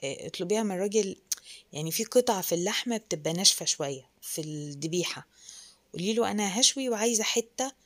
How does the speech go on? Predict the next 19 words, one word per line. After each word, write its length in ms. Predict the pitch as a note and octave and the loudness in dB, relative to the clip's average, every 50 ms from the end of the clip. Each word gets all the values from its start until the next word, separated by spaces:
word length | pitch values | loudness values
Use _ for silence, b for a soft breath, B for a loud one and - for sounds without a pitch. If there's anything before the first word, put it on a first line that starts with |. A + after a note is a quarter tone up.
| _ _ - | _ _ -14
تكون 260 | F3 E3 - A3 G#3+ | -10 -6 -4 -4 -2
طرية، 480 | G#3+ G3+ F3 E3 D3 C#3 C3+ A#2+ - - _ _ _ _ _ _ _ _ _ _ _ _ _ _ _ _ _ _ | 0 2 2 2 0 -2 -4 -10 -12 -16 _ _ _ _ _ _ _ _ _ _ _ _ _ _ _ _ _ _
حتة 420 | - - G#3 - - F#3 - G3+ G#3+ | -6 -6 -6 -4 -6 -4 0 0 0
لحمة 240 | - - - C4 B3 | 0 0 -2 -2 -2
طرية 380 | - G3 F#3 G3+ A3 A#3+ B3 | 0 2 2 4 4 4 4
أو 240 | - - F3 F3 E3+ | 4 6 4 4 4
ناعمة." 520 | F3 F3+ D#3+ D3 D3 C3+ - - _ _ _ _ _ _ _ _ _ _ _ _ _ _ _ B B B B B B B B B B B B B B B B B - _ _ - | 4 0 0 -2 -4 -6 -8 -12 _ _ _ _ _ _ _ _ _ _ _ _ _ _ _ B B B B B B B B B B B B B B B B B -20 _ _ -12
وجهزي 540 | - F#3 E3+ E3 F3+ E3 F3+ A#3 G#3+ A3+ G#3+ | -8 -4 0 0 0 2 2 2 2 2 0
تتبيلتك 880 | - - F#3 D#3+ D#3+ G#3 A#3 C4 C4 - E4 F4+ - _ - - - _ _ - E3 | 0 -2 -2 0 4 4 4 4 2 -2 -2 -2 -4 _ -14 -14 -14 _ _ -8 -4
إذا 120 | E3 E3+ | -2 -2
كانت 360 | E3 - G#3 G3+ G3 F3 F3 | 0 0 -2 -2 -2 -2 0
بقى 180 | A3 - - F3+ | 0 0 0 0
بصل 500 | D#3+ G3 G#3 - - A3+ G#3+ G#3+ G3+ F#3 | 2 2 2 2 4 4 4 4 4 2
وملح 520 | E3 E3 E3 E3+ F#3 G3 G#3 G#3 - - | 0 0 0 0 0 0 0 -2 -2 -4
وفلفل 640 | F3 E3 - - - F#3+ G3+ - - - G#3+ G#3 F#3+ | -4 -4 -4 -4 -4 -4 -4 -2 -2 -2 0 0 -2
وبهارات 720 | F3 D3+ E3+ E3 D#3+ E3 D#3+ F#3 G3+ G#3+ A3 A3 - - | -4 -2 -2 -2 0 2 4 4 4 4 4 2 -2 -4
وكل 260 | F#3+ F#3 - A#3+ A3+ A3+ | -10 -6 -2 -2 -2 -2
الحاجات 360 | A3 - - G#3 A3+ A#3 A3 | -2 -4 -2 0 0 0 0
دي، 300 | G#3 - B3+ E4+ F#4 | -2 -4 -4 -4 -6